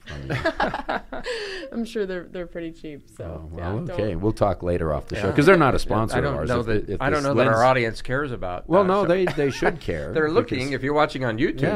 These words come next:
Speaker 1: Yes.
Speaker 3: can see her
Speaker 1: Yes,
Speaker 3: glasses,
Speaker 1: they
Speaker 3: so.
Speaker 1: do, they should.
Speaker 3: Okay, so her next one is ask her advice. Let her know that her opinion matters and ask for her advice.
Speaker 1: Mm.
Speaker 3: So pick a lighthearted topic that you think that, that she'll know about, like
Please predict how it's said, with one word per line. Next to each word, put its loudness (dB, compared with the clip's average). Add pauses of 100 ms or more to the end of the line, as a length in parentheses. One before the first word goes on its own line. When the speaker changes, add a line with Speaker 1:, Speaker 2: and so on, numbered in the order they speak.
Speaker 1:
Yes. 6
Speaker 3:
can 6
see 0
her -2
Speaker 1:
Yes, -8
Speaker 3:
glasses, -2
Speaker 1:
they -6
Speaker 3:
so. -4
Speaker 1:
do, -6
they -8
should. -12 (240)
Speaker 3:
Okay, 6
so 6
her 10
next 4
one 2
is 2
ask 2
her -2
advice. -4 (1120)
Let 0
her 4
know 2
that 0
her 2
opinion -4
matters -6
and -6
ask -4
for -10
her -4
advice. -4
Speaker 1:
Mm. -6 (540)
Speaker 3:
So -2
pick 0
a 2
lighthearted 4
topic 0
that -8
you -4
think -6
that, -4 (380)
that -8
she'll -4
know 0
about, -2
like -6